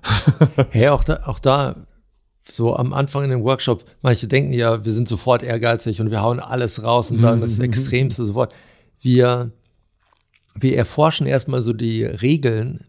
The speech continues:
Speaker 2: mit denen wir uns davon abhalten, ehrlich zu sein.
Speaker 1: Mhm.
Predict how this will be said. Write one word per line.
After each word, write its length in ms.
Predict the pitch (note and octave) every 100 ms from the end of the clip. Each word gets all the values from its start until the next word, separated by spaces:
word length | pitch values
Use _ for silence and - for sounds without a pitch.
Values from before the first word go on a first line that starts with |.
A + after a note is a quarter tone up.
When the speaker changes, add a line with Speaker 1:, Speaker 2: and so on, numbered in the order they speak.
| -
Speaker 2:
mit 220 | A2+ -
denen 320 | A#2+ C3 A2+
wir 140 | A#2+
uns 160 | B2 G#2+
davon 260 | A#2 - -
abhalten, 840 | C3+ - G2+ A2 G#2+ - G#2 G#2+ -
ehrlich 320 | - G#2+ G#2 -
zu 120 | G#2+
sein. 460 | G2 F#2 G2+ C#3+ - - _ _ -
Speaker 1:
Mhm. 300 | G#2 F#2